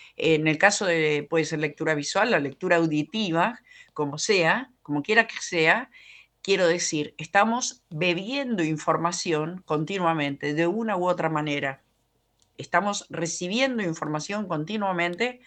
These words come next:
de una u otra manera. Entonces, me parece que,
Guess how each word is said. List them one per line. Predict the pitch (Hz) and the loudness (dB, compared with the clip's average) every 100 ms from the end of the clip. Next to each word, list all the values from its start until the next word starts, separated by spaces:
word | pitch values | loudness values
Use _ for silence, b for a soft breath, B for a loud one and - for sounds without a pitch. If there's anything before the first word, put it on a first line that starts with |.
| B B | B B
de | - 165 | 0 2
una | 180 175 | 2 2
u | 170 | 2
otra | 165 165 | 0 0
manera. | 160 147 143 | 0 -2 -4
Entonces, | 147 202 240 233 - B B B B | -6 -6 -6 -8 -12 B B B B
me | - 156 | -6 2
parece | 170 214 269 247 | 2 2 -2 -4
que, | - 226 269 | 2 2 2